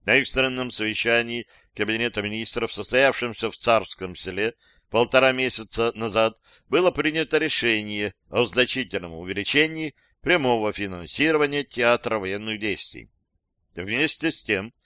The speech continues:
введен ряд мер по ужесточению финансовой дисциплины, особенно на высшем уровне, а также по вытеснению иностранного капитала из стратегических отраслей промышленности и добычи ископаемых.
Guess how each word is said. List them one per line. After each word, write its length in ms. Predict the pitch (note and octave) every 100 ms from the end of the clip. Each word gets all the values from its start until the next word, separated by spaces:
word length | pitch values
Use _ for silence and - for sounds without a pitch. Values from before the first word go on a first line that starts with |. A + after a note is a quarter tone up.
| _ _ _
введен 460 | F2+ F#2+ B2 D#3 D#3+
ряд 260 | D#3 D3+
мер 240 | B2 C3+ C3
по 200 | A#2+ B2+
ужесточению 920 | A2+ A#2+ - B2 - C3+ B2 A2 G#2
финансовой 560 | A2+ A#2 A2 - G2
дисциплины, 760 | F2+ G2+ - G2 E2+ G2 A2 C3+ _ _ _
особенно 480 | G#2 G#2 C#3+ C#3 C3
на 120 | B2+
высшем 420 | B2+ A#2+ - G2
уровне, 440 | F2+ G#2+ A#2+ C3 C#3 _ _ _ _ - _
а 200 | G#2 A#2
также 360 | A2+ F3 D3+ E3
по 160 | D3+
вытеснению 840 | D#3+ C3 C#3 - D3+ D#3+ D3 D3+ B2
иностранного 680 | B2+ - - C#3+ C3+ B2
капитала 800 | A2+ A2 - F#2+ D#3+ E3+ A2+ B1 _ _ _ -
из 160 | B2
стратегических 920 | - C3+ C3+ A#2+ D#3+ D3 D3+ - C#3 B2
отраслей 520 | B2 B2+ - A#2 G2
промышленности 1080 | F2+ E2+ B2+ D3+ D3+ D3+ D3 D3+ - D3 C3 _ _
и 120 | C3+
добычи 460 | C#3+ A#2+ A#2 - B2
ископаемых. 600 | - A#2+ G2+ D2+ A#1+